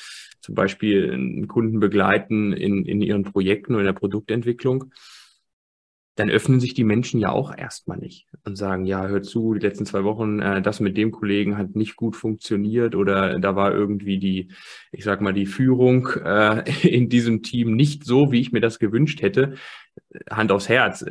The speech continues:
wie offen und ehrlich sprichst du das sofort an danach, ne? Das gibt's sonst früher, früher gab's das nicht, sag ich mal, den Satz, den meine Oma gerne gesagt hat, aber da in dem Kontext passt das tatsächlich. Und wenn wir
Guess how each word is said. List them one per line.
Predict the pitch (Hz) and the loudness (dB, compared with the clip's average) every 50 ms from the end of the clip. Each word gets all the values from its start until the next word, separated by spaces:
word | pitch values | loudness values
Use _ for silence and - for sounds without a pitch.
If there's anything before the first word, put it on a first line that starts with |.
| - | -8
wie | - 104 101 104 110 110 | -8 -8 -6 -4 -2 2
offen | - 113 - 117 107 | 2 2 2 2 0
und | 104 | 0
ehrlich | - 104 104 107 101 | 2 0 0 0 -2
sprichst | - - - 113 - - | -2 -2 -2 -2 -2 -2
du | - 98 | -2 0
das | 101 98 | 0 0
sofort | - 101 - - - 98 90 - | -2 -4 -4 -4 -4 -4 -2 -2
an | - 110 131 143 | -2 0 0 0
danach, | 113 - - - - - - _ | 0 -2 -4 -8 -12 -14 -12 _
ne? | - 101 104 | -4 -4 -2
Das | 104 95 - | -2 -4 -4
gibt's | - 131 127 - | -6 -8 -8 -6
sonst | - - - 160 - - | -6 -4 -4 -4 -4 -6
früher, | - - - 113 113 117 113 - | -10 -4 0 2 4 4 4 2
früher | - - - 151 156 156 143 | 2 4 6 8 10 10 10
gab's | 117 117 123 151 - | 8 6 4 2 2
das | - 117 104 98 | 0 0 0 2
nicht, | 110 139 151 147 | 2 0 2 4
sag | 107 104 107 117 | 4 4 4 4
ich | - | 4
mal, | 117 110 | 2 2
den | 110 110 | 2 4
Satz, | 110 117 - | 2 2 2
den | - 117 | 2 0
meine | 107 107 104 98 | 0 0 0 0
Oma | 104 127 117 104 | 2 2 2 2
gerne | 98 104 101 101 98 | 0 -2 -2 -2 -2
gesagt | 101 98 104 107 107 - | -2 0 -2 -2 -2 0
hat, | 135 127 | 0 0
aber | - - 104 110 107 107 101 | 0 0 2 2 2 2 4
da | 98 101 107 | 4 4 6
in | 110 117 | 6 4
dem | 110 110 | 2 0
Kontext | - - 117 113 110 101 - - | 0 -2 -2 0 0 -2 -2 -2
passt | 123 117 - - | -2 -2 0 0
das | 110 101 - | -2 -2 0
tatsächlich. | - 98 - - 127 127 131 110 107 110 | -2 -2 0 0 -2 -2 0 -2 -2 -2
Und | 107 104 | -2 -2
wenn | 104 101 101 | -2 -2 -2
wir | 98 107 110 110 | 0 0 -2 -2